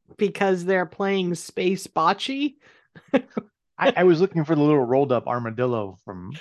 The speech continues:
Speaker 2: from the, the Disney version of, of Alice in Wonderland with Queen of Hearts. You know, like, they kinda look like it. And then we got Grogu out there too. But yeah, space bocce.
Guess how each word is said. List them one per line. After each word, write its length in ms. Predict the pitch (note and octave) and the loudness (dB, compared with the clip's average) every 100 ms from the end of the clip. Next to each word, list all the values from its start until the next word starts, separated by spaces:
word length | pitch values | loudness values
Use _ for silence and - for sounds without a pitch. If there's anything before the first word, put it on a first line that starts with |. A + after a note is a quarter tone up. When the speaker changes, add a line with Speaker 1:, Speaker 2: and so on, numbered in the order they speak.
| - - | -16 -8
Speaker 2:
from 240 | G2+ G#2 | -6 -4
the, 100 | A2 | -4
the 180 | D3+ C#3 | 0 -2
Disney 360 | A2 C#3+ C3 B2+ | 2 0 2 -2
version 460 | G#2 A2+ G#2 A2 | -2 -4 -4 -6
of, 260 | G#2+ G2 G2+ - | -6 -8 -14 -10
of 420 | G#2+ G2+ F#2+ - | -6 -6 -8 -8
Alice 320 | A#2+ A#2+ A#2 | -2 -2 -2
in 100 | A2+ | -2
Wonderland 500 | A2+ A2 A2+ G#2+ A2 | -2 0 -2 -2 -2
with 180 | A2 G#2+ - - - | -4 -6 -10 -14 -4
Queen 180 | C3 | -2
of 60 | A2+ | 0
Hearts. 340 | A2 G#2 G2 - | 0 -2 -6 -12
You 100 | D#3 | -8
know, 220 | A2+ A2 | -6 -4
like, 180 | A2 A2+ _ F#3+ | -4 -4 _ -4
they 80 | |
kinda 400 | F3+ - B2+ D3+ | -4 -6 -4 -2
look 260 | C3+ C3+ C3+ | 0 -2 0
like 240 | B2+ B2 | -2 -2
it. 180 | A#2+ A#2 | -6 -6
And 80 | A#2+ | -6
then 80 | A#2+ | -4
we 80 | B2 | -2
got 260 | A2+ A2 | -2 -4
Grogu 440 | B2 A#2 B2 A#2 A2 | -4 -4 -2 -2 -2
out 200 | G#2+ G#2 | -2 -4
there 120 | G#2 | -8
too. 240 | - A2+ G#2+ | -6 -8 -8
But 160 | G#2+ - - - - - | -10 -12 -20 -20 -18 -4
yeah, 240 | C#3 A#2 A2+ | -2 -2 -4
space 360 | - F3+ E3+ | -2 2 2
bocce. 520 | - A2 G#2 - G2+ | 0 -2 -2 -10 -14